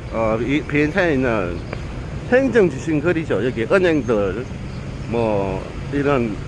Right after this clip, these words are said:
관공서들, 라오스의 관공서가 있고, 저 위에 보면 프랑스의 겐스문이나 그거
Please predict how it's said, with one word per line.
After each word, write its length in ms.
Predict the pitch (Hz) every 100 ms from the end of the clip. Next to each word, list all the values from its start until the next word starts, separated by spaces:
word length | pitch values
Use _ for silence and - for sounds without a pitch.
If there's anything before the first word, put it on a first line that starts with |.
| -
관공서들, 800 | 127 127 139 127 202 156 110 85 73 - - - - - -
라오스의 440 | 139 214 220 190
관공서가 380 | 123 123 143 170
있고, 260 | 127 113 104
저 640 | 147 160 180 185 180 160
위에 180 | 185 202
보면 300 | 180 160 170
프랑스의 960 | 160 202 208 208 196 - 160 160 151 131
겐스문이나 680 | 117 113 151 175 160 131
그거 400 | 101 127 117 117